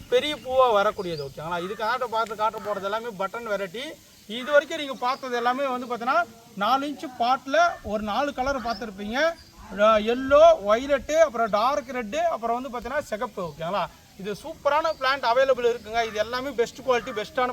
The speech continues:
பிளான்ட். நீங்க கண்டிப்பா தாராளமா வாங்கலாங்க. ஏன்னா நம்பி அந்த அளவுக்கு ஃபர்ஸ்ட் குவாலிட்டி பிளான்ட் அவைலபிள் இருக்கு.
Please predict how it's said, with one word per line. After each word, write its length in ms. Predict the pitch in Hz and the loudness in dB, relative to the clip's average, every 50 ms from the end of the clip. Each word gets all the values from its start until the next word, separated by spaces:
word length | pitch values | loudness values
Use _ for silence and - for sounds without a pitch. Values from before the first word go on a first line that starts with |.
| 220 | -2
பிளான்ட். 320 | 226 208 214 202 - 262 311 330 311 - - - - - | -2 -2 -2 2 6 6 6 6 6 0 -12 -18 -18 -12
நீங்க 180 | - 214 233 233 | -8 -4 -4 -2
கண்டிப்பா 480 | - 233 240 269 294 339 320 - 339 320 | 0 0 0 0 0 -4 4 6 6 8
தாராளமா 500 | 262 226 233 269 277 269 277 269 269 247 | 8 6 2 0 -2 -2 -2 -2 -4 -4
வாங்கலாங்க. 240 | 226 220 214 196 | -2 -2 -2 -2
ஏன்னா 200 | 185 196 208 233 | -2 -4 -6 -4
நம்பி 280 | 240 220 220 233 220 233 | -4 -4 -4 0 0 0
அந்த 220 | 208 196 214 233 | 0 0 -2 -2
அளவுக்கு 240 | 240 262 269 254 - | -2 -2 -2 -2 -4
ஃபர்ஸ்ட் 180 | 208 214 208 - - | -6 -6 -6 -6 -2
குவாலிட்டி 260 | - 254 233 226 196 226 | 0 0 0 -2 -4 -6
பிளான்ட் 140 | 226 220 | -4 -4
அவைலபிள் 360 | 214 196 208 214 220 196 202 196 | -4 -4 -4 -4 -6 -6 -6 -6
இருக்கு. 300 | 180 175 262 285 330 | -4 0 2 2 2